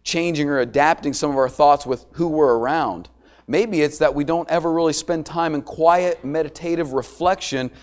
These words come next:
really developing conviction. We just flip-flop convictions. Whatever, you know, the group I'm in, what you guys believe, yeah, me too. And then we go to a new group, yeah, me too. And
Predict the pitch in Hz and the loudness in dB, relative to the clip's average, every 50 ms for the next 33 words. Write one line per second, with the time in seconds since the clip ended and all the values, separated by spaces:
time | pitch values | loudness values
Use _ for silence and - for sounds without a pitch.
0 | - _ _ _ - 139 190 196 185 156 151 151 131 120 180 214 254 277 - - | -20 _ _ _ 0 4 4 4 4 4 2 -2 0 4 4 4 4 4 2 0
1 | 160 127 107 - 120 107 92 107 95 - - - - 60 - _ _ - 131 180 | -2 -4 -2 -8 -10 -4 -4 -4 -4 -4 -8 -16 -18 -20 -20 _ _ -6 -6 -4
2 | 226 240 196 - - - _ _ _ - - 190 208 - - - 202 202 202 - | -2 -2 -4 -4 -6 -10 _ _ _ -6 0 0 0 0 4 2 2 2 2 -2
3 | - 196 170 156 226 247 - - - 117 101 98 127 160 190 208 185 175 165 120 | -4 -4 0 2 2 2 2 -2 -6 -6 -6 0 2 2 2 2 0 -2 -2 -2
4 | 151 165 180 185 165 151 127 123 107 131 190 208 - 190 170 165 170 180 196 202 | -2 -2 0 2 2 2 2 0 -2 -2 -2 2 4 4 2 4 2 -2 0 0
5 | 202 180 - - - - 165 175 190 208 190 202 190 190 160 - 190 208 208 175 | -2 -2 -4 -8 -4 -2 -2 -2 -2 0 0 2 2 2 0 -2 -6 -6 -4 -4
6 | 143 180 196 190 175 180 190 190 - - 196 185 190 196 185 165 156 160 156 151 | -2 2 2 2 2 2 -2 -4 -6 -4 -2 0 2 2 2 0 0 -2 -2 -2
7 | 175 180 170 165 151 143 151 185 208 160 160 190 202 170 160 185 190 190 190 190 | 0 0 2 2 0 2 0 -2 -4 -2 -2 -4 -4 -4 -2 0 0 2 2 0
8 | 196 202 - - 196 185 196 196 180 143 131 120 | -2 -6 -6 -4 -2 0 2 2 2 0 -2 -4